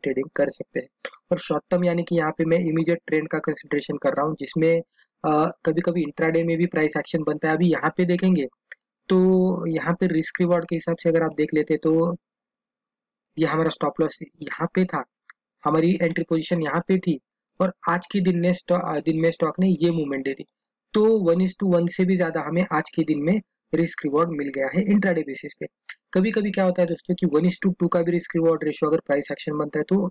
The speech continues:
intraday में ही मिलता है। तो उस तरह के situation में भी अगर हमें लगता है कि one is to two intraday में मिल रहा है तो वहाँ पे भी हम profit book करके बाहर आ सकते हैं। अगर आपको लगता है कि hold करना है, हम उसे हफ्ता दो हफ्ता के लिए hold करेंगे, तो फिर हम, अ, वो particular situation में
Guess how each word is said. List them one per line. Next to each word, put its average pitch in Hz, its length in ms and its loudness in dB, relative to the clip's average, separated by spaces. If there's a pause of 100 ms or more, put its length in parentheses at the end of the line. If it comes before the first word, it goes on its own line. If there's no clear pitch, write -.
(140)
intraday 190 360 2
में 180 120 2
ही 170 60 0
मिलता 139 260 -4
है। 131 100 -10 (440)
तो 208 100 2 (100)
उस 185 160 -2
तरह 214 120 2
के 202 100 0
situation 185 460 0
में 175 140 4
भी 175 120 2
अगर 170 220 2 (120)
हमें 165 180 2
लगता 147 320 -2
है 156 120 2
कि 165 160 -2
one 156 120 2
is 151 120 -6
to 160 120 -4
two 160 140 2
intraday 156 300 0
में 156 100 0
मिल 156 180 -2
रहा 139 80 2
है 127 60 -4 (360)
तो 165 80 2
वहाँ 147 220 -2
पे 160 60 2
भी 151 100 2
हम 185 180 4 (120)
profit 139 320 -4
book 135 160 -10
करके - 220 -4 (100)
बाहर 131 240 -2
आ - 60 0
सकते - 280 -10
हैं। 143 60 -8 (400)
अगर 190 180 2
आपको 185 240 0
लगता 175 280 0
है 170 80 2
कि 175 220 -2
hold 156 220 2
करना 151 260 -2
है, 151 280 -2
हम 143 140 -8
उसे 143 260 -8
हफ्ता 147 220 -4
दो 143 160 0
हफ्ता 151 200 -4
के 156 120 -4
लिए 156 80 2
hold 151 200 0
करेंगे, 143 300 -2 (420)
तो 190 100 2
फिर 185 140 2
हम, 156 220 -4
अ, 151 520 -2
वो 156 80 2
particular 156 400 -2
situation 147 480 -4
में 202 120 2